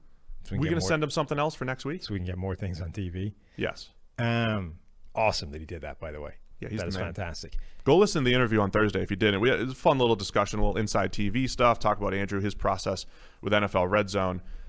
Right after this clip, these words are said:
Speaker 2: Um, but the Dolphins destroy the forty-niners.
Speaker 1: This is my other "Forgive me, Father, for I have sinned," because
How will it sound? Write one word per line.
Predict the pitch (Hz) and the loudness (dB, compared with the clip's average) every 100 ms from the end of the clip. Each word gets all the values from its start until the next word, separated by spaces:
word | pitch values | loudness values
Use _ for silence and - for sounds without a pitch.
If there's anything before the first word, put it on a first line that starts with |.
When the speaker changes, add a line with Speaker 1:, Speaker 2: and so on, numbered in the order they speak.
| - | -8
Speaker 2:
Um, | - 101 98 95 | 2 4 6 4
but | 113 | 4
the | 156 | 4
Dolphins | 135 156 190 113 104 | 6 6 6 2 -2
destroy | 127 113 - 135 151 123 110 107 - - - - - - | -2 -2 0 4 8 8 6 0 -6 -20 -20 -20 -18 -6
the | 110 | -2
forty-niners. | 120 107 98 82 80 - - - | 2 2 2 -2 -6 -10 -12 4
Speaker 1:
This | 156 143 | 6 8
is | 156 | 6
my | 120 113 117 | 6 6 6
other | 107 101 98 - | 6 4 0 -8
"Forgive | - 104 104 | -8 -2 0
me, | 104 | 0
Father, | 85 101 95 92 | -2 -2 -2 -4
for | 104 | -4
I | 95 | -4
have | 90 | -4
sinned," | - 104 95 90 | -4 -4 -6 -8
because | 117 - 110 95 - | -8 -4 -4 -2 -4